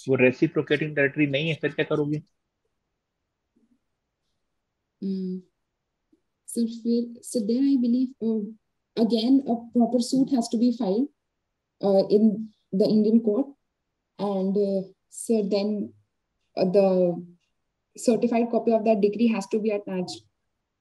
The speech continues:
Speaker 2: और सर, अगर फिर कोई डिस्प्यूट अराइज होता है तो वो डिसाइड होगा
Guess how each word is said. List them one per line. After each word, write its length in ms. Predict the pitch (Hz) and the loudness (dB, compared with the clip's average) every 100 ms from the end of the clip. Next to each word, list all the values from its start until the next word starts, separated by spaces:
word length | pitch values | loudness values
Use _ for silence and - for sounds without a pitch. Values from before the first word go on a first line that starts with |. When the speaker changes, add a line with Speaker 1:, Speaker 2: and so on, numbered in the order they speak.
| _ - | _ -2
Speaker 2:
और 260 | 202 190 185 | 4 4 2
सर, 240 | 185 196 | 2 2
अगर 220 | 196 190 202 | 2 0 0
फिर 160 | 202 | -2
कोई 180 | - 196 | 0 0
डिस्प्यूट 600 | 180 202 - 220 220 220 | 2 0 2 0 0 -2
अराइज 280 | 196 190 202 | -2 -2 -2
होता 180 | 185 196 | -6 -6
है 140 | 196 | -6
तो 120 | 180 185 | -4 -2
वो 180 | 180 | 0
डिसाइड 400 | 180 196 175 175 180 | 2 0 -2 -6 -6
होगा 240 | 165 180 | -8 -10